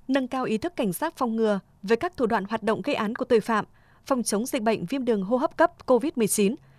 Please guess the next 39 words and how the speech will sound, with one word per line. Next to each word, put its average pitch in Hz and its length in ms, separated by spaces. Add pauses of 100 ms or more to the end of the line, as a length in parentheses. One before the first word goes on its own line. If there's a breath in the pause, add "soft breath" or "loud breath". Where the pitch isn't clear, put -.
(180 soft breath)
đẩy 247 140
mạnh 240 220
hoạt 240 140
động 240 220
điều 233 220
tra 285 220
các 320 220
vụ 277 80
án 202 180
hình 285 120
sự, 220 280 (360 soft breath)
tăng 302 140
cường 233 240
công 262 180
tác 330 220
tuần 226 140
tra 254 220
kiểm 208 240
soát, 202 260 (280 soft breath)
xử - 160
lý 220 260
vi 311 120
phạm 262 280
luật 208 180
giao 262 120
thông 254 260
đường 214 140
bộ, 208 220 (320 soft breath)
đảm 226 200
bảo 226 160
an 285 180
ninh 277 80
trật 233 180
tự 220 180
trên 269 200
địa 240 80
bàn 208 180
thành 196 140
phố. 190 320